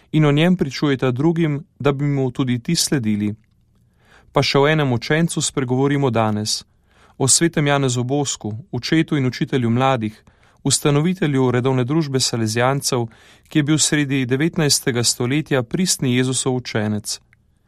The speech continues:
Prizadeval si je namreč pridobivati srca mladih za Gospoda in temu je podredil vse svoje življenje.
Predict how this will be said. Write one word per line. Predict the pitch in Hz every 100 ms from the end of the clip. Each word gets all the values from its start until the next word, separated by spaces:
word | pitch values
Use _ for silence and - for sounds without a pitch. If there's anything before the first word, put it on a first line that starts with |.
| _ _ _
Prizadeval | - 147 139 151 190 165
si | - 131
je |
namreč | 120 127 143 151 - -
pridobivati | 139 127 127 170 156 -
srca | 131 147 135 -
mladih | 117 120 131 139
za | 120
Gospoda | 110 110 - - 131 113 107 _ _ _ _
in | 139 135
temu | 160 185 180
je | 160
podredil | 139 123 123 139 160
vse | 151 -
svoje | 147 - 120 123
življenje. | 120 139 113 107 107 107